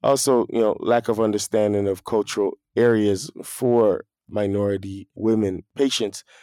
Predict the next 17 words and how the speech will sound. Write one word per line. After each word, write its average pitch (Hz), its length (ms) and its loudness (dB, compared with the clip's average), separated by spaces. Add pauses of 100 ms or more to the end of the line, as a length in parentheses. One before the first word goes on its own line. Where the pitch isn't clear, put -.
(160)
have 104 160 -2
always 110 320 2
been 101 220 -4
something 104 420 -4
that's 98 480 -8
a 101 60 -4
delicate 101 500 -2
subject 104 460 -2 (440)
because, 104 440 -2 (180)
again, 104 420 0 (200)
most 117 480 0
of 107 240 0
the 101 140 -8
clinicians 101 800 -4
that 98 160 -6
are 95 140 -2
treating 101 520 -4